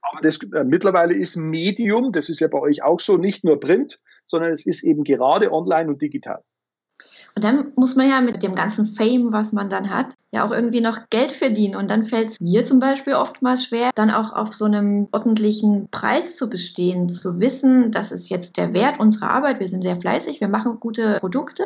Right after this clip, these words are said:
Speaker 2: Aber dann auch so sich zu trauen, ein ordentliches, hohes Honorar anzusetzen.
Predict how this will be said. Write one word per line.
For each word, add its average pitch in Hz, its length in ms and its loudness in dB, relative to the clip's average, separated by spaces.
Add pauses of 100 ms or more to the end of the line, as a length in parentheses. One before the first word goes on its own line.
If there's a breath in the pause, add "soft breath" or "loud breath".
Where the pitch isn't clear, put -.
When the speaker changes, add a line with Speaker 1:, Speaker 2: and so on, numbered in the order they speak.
(180)
Speaker 2:
Aber 226 140 2
dann 277 260 0
auch 269 140 0
so 269 420 2
sich 220 180 -2
zu 220 140 -2
trauen, 262 600 2
ein 233 340 -4
ordentliches, 262 840 -2
hohes 247 440 2
Honorar 214 540 2
anzusetzen. 160 840 -12